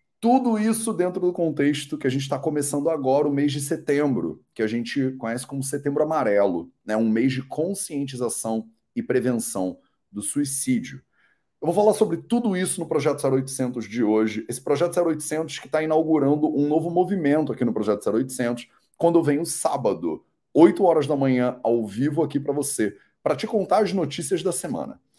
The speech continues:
Eu tava fazendo esse quadro das notícias da semana dentro do Projeto Zero oitocentos de terças-feiras,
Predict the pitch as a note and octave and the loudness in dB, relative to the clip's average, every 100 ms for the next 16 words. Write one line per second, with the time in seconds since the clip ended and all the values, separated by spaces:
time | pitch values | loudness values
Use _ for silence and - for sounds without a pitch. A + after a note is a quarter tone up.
0 | _ _ A#2+ D3+ E3+ E3+ E3 A#2 B2 D#3+ | _ _ 0 6 6 4 0 0 0 0
1 | C3+ - A#2+ - A#2 A#2 B2 F2+ F#2+ G#2+ | -2 -4 -6 0 0 2 -2 0 -2 -2
2 | G2 F#2 G2 F#2 F2 F2 G2+ B2+ A#2 A#2 | -6 -10 -8 -6 -6 -4 -2 0 0 0
3 | C#3 E3 F#3+ E3+ C3 - A#2 A2 - G#2 | 2 2 0 0 -2 0 0 0 0 0
4 | G2+ - G#2 F#2 F2+ F#2 A#2 A2 - F2 | -2 -4 -8 -8 -12 -6 -4 -4 -6 -10
5 | - F#2+ A2 C#3 | -6 0 0 -2